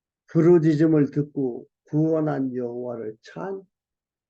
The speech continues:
찬양할 것을 권고하며, 부르짖음을 듣고 구원한 여호와를 찬양할 것을 권고하는 거예요. 십 절에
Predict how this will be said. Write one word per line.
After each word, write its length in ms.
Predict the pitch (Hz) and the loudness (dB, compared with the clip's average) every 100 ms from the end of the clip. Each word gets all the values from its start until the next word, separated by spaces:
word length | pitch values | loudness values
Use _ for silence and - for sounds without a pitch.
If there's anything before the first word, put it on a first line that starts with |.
| _ _ _ _ _ _ _ _ _ _ _ - | _ _ _ _ _ _ _ _ _ _ _ -10
찬양할 500 | 180 196 185 180 170 | -4 -4 -2 -4 -6
것을 220 | 160 156 | -10 -8
권고하며, 540 | 147 131 - - - - | -6 -6 -8 -12 -14 -12
부르짖음을 640 | - 151 151 151 165 156 143 | -2 0 2 0 -2 -2 -4
듣고 340 | 147 139 139 _ | -8 -10 -12 _
구원한 440 | 135 131 127 123 | -6 -6 -6 -10
여호와를 360 | 131 - - 143 | -14 -16 -18 -20
찬양할 440 | _ - 110 131 - | _ -18 -16 -14 -12
것을 140 | 131 | -10
권고하는 480 | - 117 110 110 110 | -4 -4 -4 -8 -10
거예요. 600 | - 107 131 175 196 202 _ _ _ | -12 -6 -2 0 0 -4 _ _ _
십 260 | - 180 - | -18 -12 -4
절에 280 | 156 - | -4 -4